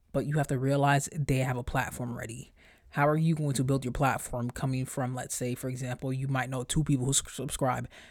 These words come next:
How can you build that two people and turn it to twenty, then turn it to two hundred, then turn it to two K, then turn it to twenty K, and then turn it to two hundred K?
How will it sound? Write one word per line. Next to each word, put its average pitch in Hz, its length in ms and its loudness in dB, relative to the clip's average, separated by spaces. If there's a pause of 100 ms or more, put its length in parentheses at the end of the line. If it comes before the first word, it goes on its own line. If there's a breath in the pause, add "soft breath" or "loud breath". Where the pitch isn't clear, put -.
How 143 160 2
can 151 120 2
you 160 40 6
build 151 220 6
that - 160 2
two 139 120 4
people 135 220 0
and 113 80 -2
turn 139 160 0
it 123 80 -2
to - 80 -6
twenty, 117 380 0
then 127 140 -4
turn 143 160 -2
it 135 80 -2
to 131 180 -4
two 135 140 -2
hundred, 123 340 -2 (320 soft breath)
then - 80 -8
turn 147 160 -2
it 139 100 -2
to 120 80 -4
two 135 240 0
K, 131 320 4
then 117 160 -6
turn 139 220 -2
it 131 80 -4
to 131 80 -8
twenty 127 340 -2
K, 120 260 -2
and 117 80 -4
then 127 120 -4
turn 147 220 0
it 127 100 -4
to 139 80 -6
two 175 320 0
hundred 143 340 2
K? - 300 -6